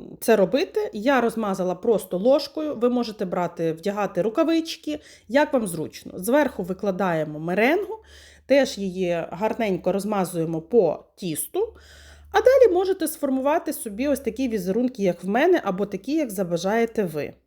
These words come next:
Е, поставили випікати корж в духовку, а ми в цей час робимо крем.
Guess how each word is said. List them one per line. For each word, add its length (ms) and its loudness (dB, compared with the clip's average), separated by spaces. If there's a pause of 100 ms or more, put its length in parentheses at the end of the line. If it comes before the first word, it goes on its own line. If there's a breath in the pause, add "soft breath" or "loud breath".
(1700)
Е, 120 4
поставили 760 2
випікати 840 0
корж 480 2 (160)
в 240 0 (140)
духовку, 920 -4 (340)
а 220 4
ми 160 4 (400)
в 80 -20
цей 220 2
час 560 -2
робимо 440 2
крем. 440 -4